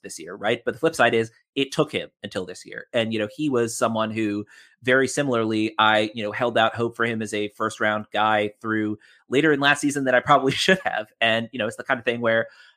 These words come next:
okay, you know, it's encouraging that, hey, he comes back, you know, figures a lot of stuff out, looks a lot better as a prospect. You know, we could see the same from Mara. We could see the same from Justin Edwards, who you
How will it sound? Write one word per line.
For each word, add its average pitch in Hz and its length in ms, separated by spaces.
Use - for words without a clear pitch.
okay, 147 380
you 135 80
know, 127 100
it's 131 140
encouraging 113 580
that, 110 160
hey, 107 160
he 101 80
comes 104 240
back, 104 380
you 104 80
know, 98 180
figures 110 260
a - 20
lot 104 140
of 104 80
stuff 101 180
out, 104 320
looks 107 220
a - 20
lot 104 180
better 98 140
as 101 100
a 101 60
prospect. 104 500
You 98 100
know, 123 180
we 123 80
could - 100
see 139 100
the 135 100
same 120 340
from 110 460
Mara. 107 340
We 113 140
could 107 120
see 120 100
the 107 60
same 110 280
from 104 320
Justin 110 260
Edwards, 104 340
who 117 100
you 104 460